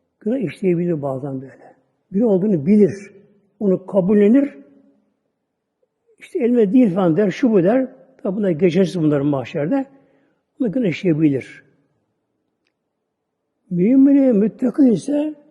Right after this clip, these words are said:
bu günah işleyemez muhtemelen böyle. Müttaki böyle. Yani günahtan çok sakınan böyle. Günahtan kendini koruyan, haramdan kendini koruyan,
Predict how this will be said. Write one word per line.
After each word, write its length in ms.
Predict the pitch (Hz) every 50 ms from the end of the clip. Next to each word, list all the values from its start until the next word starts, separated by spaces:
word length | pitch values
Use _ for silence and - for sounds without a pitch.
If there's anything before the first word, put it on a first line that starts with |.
| _ _ _ _ _ _ _ _ _ _ _
bu 380 | 240 226 269 262 226 160 147 151
günah 540 | 180 196 226 247 254 247 247 262 302 311
işleyemez 600 | 220 185 143 - - 226 196 190 170 156 147 139 123
muhtemelen 460 | 131 127 - 165 139 - - - - _ _ -
böyle. 160 | - - _ - _ _ _ _ _ _
Müttaki 520 | 180 - - - 156 131 - 165 139 123
böyle. 240 | - - - - - _ _ _ _ _ _ _ _ _ _ _ _ _ _ _ _
Yani 240 | - 185 180 180 156
günahtan 600 | 139 180 202 214 196 185 - - 220 202 190 160 - _ _ - _ _
çok 280 | - - 277 262 185 -
sakınan 760 | - - - 190 185 - - 226 196 180 190 165 139 135 139
böyle. 300 | 131 131 135 139 135 - - _ _ _ _ _ _
Günahtan 320 | 233 190 175 156 - 202 160
kendini 420 | - - 196 180 190 185 190 -
koruyan, 440 | - - 165 156 165 175 147 123 107 - _ _ _ _ _ _ _ _ _ _ _ _ _ _
haramdan 460 | _ - 170 175 170 175 180 185 185
kendini 360 | - - 180 175 180 170 160
koruyan, 520 | - - 156 160 160 160 175 208 226 208